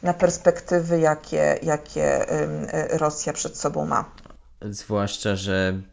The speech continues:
Speaker 2: ten pobyt w więzieniu może Nawalnego uświęcić w pewnym stopniu, bo jak spojrzymy na historię przemian w różnych krajach i liderów tych przemian, no to myślę, że zdecydowana większość od chociażby Nelsona Mandeli po,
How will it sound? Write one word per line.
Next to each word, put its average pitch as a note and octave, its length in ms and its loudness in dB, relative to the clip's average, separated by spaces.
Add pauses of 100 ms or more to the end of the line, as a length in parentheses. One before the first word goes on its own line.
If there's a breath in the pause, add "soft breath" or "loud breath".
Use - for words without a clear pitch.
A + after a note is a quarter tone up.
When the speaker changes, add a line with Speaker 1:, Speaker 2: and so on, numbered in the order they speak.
Speaker 2:
ten F#2 240 0
pobyt G#2+ 500 0
w F2 100 -8
więzieniu F#2+ 580 -2
może F#2 320 -2
Nawalnego F2+ 1000 0
uświęcić B2+ 720 4
w - 80 -20
pewnym D#2+ 380 -2
stopniu, D2+ 500 -8
bo D#2 280 -6 (520 loud breath)
jak D2+ 320 -4
spojrzymy F#2 460 0
na F2+ 100 2
historię F#2 680 2
przemian F#2 640 0
w F#2 60 -6
różnych F#2 500 -4
krajach F2 520 0
i F2 80 -2
liderów F#2+ 520 0
tych - 180 -8
przemian, E2+ 460 -4 (400 loud breath)
no G2+ 100 0
to A2 120 2
myślę, A2 300 2
że G#2+ 140 -2
zdecydowana G#2+ 760 2
większość G#2+ 460 0
od F#2 140 -2
chociażby F#2 480 -4
Nelsona F2+ 460 -2
Mandeli F2+ 560 0
po, E2+ 380 -2